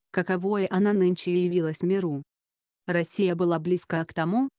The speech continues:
чтобы завершить в две тысячи девятнадцатом допинговый кошмар и продолжить спокойно работать, расширяя и углубляя процесс очищения.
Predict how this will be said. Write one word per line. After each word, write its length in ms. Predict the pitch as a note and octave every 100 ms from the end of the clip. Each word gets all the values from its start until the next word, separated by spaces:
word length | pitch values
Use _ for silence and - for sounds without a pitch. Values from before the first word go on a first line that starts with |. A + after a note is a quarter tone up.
| _
чтобы 340 | - - F#3+ F#3
завершить 520 | F3+ F#3 - F#3+ E3+
в 60 |
две 240 | F3 G#3 B3
тысячи 400 | B3+ A#3 A#3 G#3
девятнадцатом 840 | F#3 G#3 G3+ G3+ E3 E3+ E3 E3+
допинговый 600 | E3+ - F#3 E3+ E3+ D#3
кошмар 480 | F3 E3+ G#3+ G3+ E3+
и 40 |
продолжить 560 | D#3+ G3 G3 G3 F#3 F3
спокойно 540 | - E3 - D#3 D3
работать, 600 | D3+ D3+ G#3 A#3+ E3+ C#3+ _ _
расширяя 540 | E3+ E3 - F3+ E3+ E3
и 160 | -
углубляя 520 | F#3+ F3+ F#3 E3+ E3
процесс 460 | D#3+ G3 - F3+ -
очищения. 800 | D#3 - F#3+ - D#3 C#3 C3 B2+